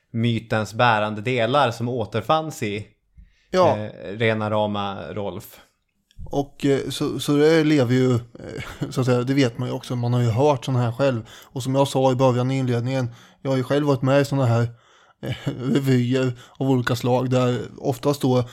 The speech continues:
Speaker 2: en man är utklädd till någon, eh, eh, ja, anskrämlig, eh, tant som ska
Speaker 1: Mm.
Speaker 2: vara svärmor och så.
Speaker 1: Jag tänkte ta den där myten lite vidare och, och se om den är lika solid fortfarande.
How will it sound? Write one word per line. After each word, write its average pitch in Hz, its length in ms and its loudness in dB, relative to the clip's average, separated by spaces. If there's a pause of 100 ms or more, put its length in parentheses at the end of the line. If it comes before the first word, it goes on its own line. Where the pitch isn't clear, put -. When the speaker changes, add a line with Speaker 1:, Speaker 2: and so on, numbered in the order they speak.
(280)
Speaker 2:
en 131 300 -4
man 135 400 2
är 135 140 0
utklädd 123 500 0
till 123 180 0
någon, 123 240 -2
eh, 123 160 -2 (400)
eh, 110 80 -10 (280)
ja, 123 360 -2 (260)
anskrämlig, 120 840 0 (140)
eh, 127 120 -4
tant 117 380 -2
som 117 80 -4
ska 101 100 -2
Speaker 1:
Mm. 120 40 0
Speaker 2:
vara 110 100 0
svärmor 123 460 0
och 117 60 -2
så. 123 200 -10 (720)
Speaker 1:
Jag 135 180 2
tänkte 214 220 -2
ta 220 120 2
den 165 100 2
där 123 80 4
myten 117 420 0
lite 110 180 -2
vidare 131 560 0
och, - 380 -4
och 113 140 0
se 110 260 0
om 107 340 -4 (280)
den 110 480 -4
är 110 300 0
lika 117 580 0
solid 110 580 -4
fortfarande. 147 960 -2